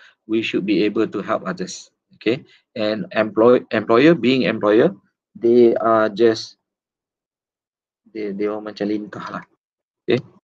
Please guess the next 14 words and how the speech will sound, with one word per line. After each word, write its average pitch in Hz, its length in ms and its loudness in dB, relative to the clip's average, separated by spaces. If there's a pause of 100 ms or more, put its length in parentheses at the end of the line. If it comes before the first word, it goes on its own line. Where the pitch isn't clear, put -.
(180)
They 98 320 6
are 101 240 4
there, 104 400 4 (160)
wi-, 120 320 2
not 160 240 2
because 131 240 0
they 127 160 6
want 110 320 0
to, 131 240 2 (880)
they 139 160 0
are 139 160 2
expected - 800 -4
to 123 480 0 (480)
perah, 131 400 0